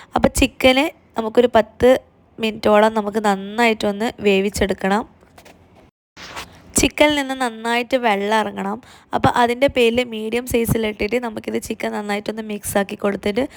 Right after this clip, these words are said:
ഒരു പത്ത് മിനിറ്റോളം നമുക്കിത് വേവിച്ചെടുക്കാം. അങ്ങനെ ഇതാ പത്ത് മിനിറ്റിന് ശേഷം നമുക്കിതിലേക്ക് വേണ്ട പൊടികൾ ആഡ് ചെയ്ത് കൊടുക്കാം. അപ്പോൾ ഒരു ടേബിൾ സ്പൂൺ അളവിൽ കാശ്മീരി മുളക് പൊടിയും അതുപോലെ തന്നെ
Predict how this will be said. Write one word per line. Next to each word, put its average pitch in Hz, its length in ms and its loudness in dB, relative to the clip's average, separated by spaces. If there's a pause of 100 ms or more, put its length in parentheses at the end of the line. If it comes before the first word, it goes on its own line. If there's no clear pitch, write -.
(360)
ഒരു 285 180 8
പത്ത് 262 360 4
മിനിറ്റോളം 220 460 2
നമുക്കിത് 208 400 -2 (500)
വേവിച്ചെടുക്കാം. 208 800 4 (2000)
അങ്ങനെ 311 260 6
ഇതാ 254 200 8
പത്ത് 240 320 0
മിനിറ്റിന് 233 400 -8
ശേഷം 233 280 -2
നമുക്കിതിലേക്ക് 220 640 -2
വേണ്ട 220 140 -2 (120)
പൊടികൾ 214 320 4 (100)
ആഡ് 196 160 0
ചെയ്ത് 196 180 2
കൊടുക്കാം. 202 340 0 (460)
അപ്പോൾ - 180 6 (140)
ഒരു 262 160 4 (100)
ടേബിൾ 214 280 4 (100)
സ്പൂൺ 226 220 -4 (100)
അളവിൽ 202 340 0 (280)
കാശ്മീരി 220 560 -2
മുളക് 196 320 -2
പൊടിയും 190 320 -2 (400)
അതുപോലെ 220 300 0
തന്നെ 220 160 0